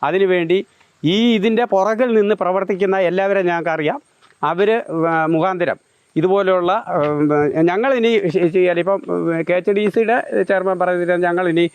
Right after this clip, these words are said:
ഒന്നും പറയത്തില്ല, ഒരു വിധവ സ്ത്രീയെ മറ്റുള്ളവരുടെ മുമ്പിലേക്ക് പിന്നെ വലിച്ചു കയറാനിട്ട് കയറുന്നു. ഇവിടെ ആരും വലിച്ചു കയറത്തില്ല. ഈ YouTube കൂടെ കടന്ന് ഈ, ഈ, ഈ, ഈ ആവശ്യമില്ലാത്ത വർത്താനം പറയുന്നതല്ലാതെ ഒരു മനുഷ്യനെ ആരും വലിച്ചു കയറില്ല.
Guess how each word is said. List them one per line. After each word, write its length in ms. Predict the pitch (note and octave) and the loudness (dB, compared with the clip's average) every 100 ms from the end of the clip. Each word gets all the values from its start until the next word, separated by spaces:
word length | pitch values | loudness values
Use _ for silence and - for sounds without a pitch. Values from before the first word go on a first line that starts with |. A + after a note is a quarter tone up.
| - _ - | -10 _ -4
ഒന്നും 140 | E3 E3 | -2 0
പറയത്തില്ല, 340 | E3+ E3 E3+ E3 | -2 -2 0 0
ഒരു 60 | D#3+ | 0
വിധവ 260 | E3 F3+ E3+ D#3 | 0 0 0 0
സ്ത്രീയെ 320 | E3 E3+ E3+ E3+ D#3 | 0 0 0 0 0
മറ്റുള്ളവരുടെ 460 | E3 D#3+ E3+ E3 D#3 | 0 0 0 0 0
മുമ്പിലേക്ക് 400 | D#3 D#3 E3 D#3+ E3 D#3 | -2 0 -2 0 0 0
പിന്നെ 260 | D#3+ D#3 D#3 | 0 0 -2
വലിച്ചു 260 | E3 E3 F#3 | -4 -2 -2
കയറാനിട്ട് 380 | E3 D#3+ D#3+ C#3+ | 0 -2 -2 0
കയറുന്നു. 240 | D#3+ C#3+ D#3+ | 0 2 0
ഇവിടെ 120 | F3 E3+ | 0 0
ആരും 200 | F#3 G3 | 0 0
വലിച്ചു 180 | E3+ E3+ | 0 0
കയറത്തില്ല. 360 | E3 D#3+ D#3 A2+ B2 | -2 -2 -2 -2 0
ഈ 40 | D#3 E3 | 2 2
YouTube 300 | F3+ G3 G#3 G3 | 2 2 0 0
കൂടെ 140 | F#3+ F3 | 0 -2
കടന്ന് 240 | E3+ E3 E3 _ - - | -2 -2 -4 _ -12 -2
ഈ, 20 | E3 D#3 D#3 E3 | 2 2 2 4
ഈ, 20 | F3 D#3 E3 | 4 4 4
ഈ, 20 | E3 D3 E3+ | 2 2 2
ഈ 20 | E3+ E3 - D#3 | 4 4 2 -2
ആവശ്യമില്ലാത്ത 500 | E3 F#3 E3 E3 D#3+ | 0 0 0 0 -2
വർത്താനം 320 | D#3 E3 E3+ D#3 | -2 -2 -2 -2
പറയുന്നതല്ലാതെ 640 | D#3 D#3+ D#3+ D3+ D#3 D#3+ D3+ | -2 -2 -2 0 0 2 0
ഒരു 100 | D#3 | 2
മനുഷ്യനെ 260 | D3 C#3 E3 D3 | -2 0 0 0
ആരും 140 | D3 | 0
വലിച്ചു 200 | C#3+ C#3+ D3+ | -2 0 0
കയറില്ല. 240 | C#3+ C3 | 0 0